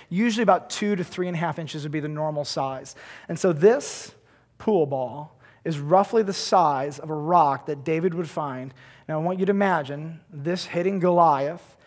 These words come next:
in the face at about a hundred to a hundred and fifty miles per hour. The ballistics on these are, they have the stopping power of about a forty-five caliber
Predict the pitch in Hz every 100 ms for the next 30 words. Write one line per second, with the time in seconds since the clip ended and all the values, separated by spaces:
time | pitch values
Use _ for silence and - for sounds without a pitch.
0 | _ _ - 180 214 214 220 151 135 135
1 | - - 151 147 151 147 113 175 185 208
2 | 208 175 151 131 165 160 151 - 139 -
3 | 135 131 - - - 143 143 143 139 139
4 | - 139 131 131 - - _ _ - -
5 | - 160 170 208 220 220 - 175 151 143
6 | 139 143 - 151 147 156 165 151 - -
7 | - 180 - 196 - 156 151 147 147 143
8 | - 180 180 175 160 147 - 151 143 139
9 | 139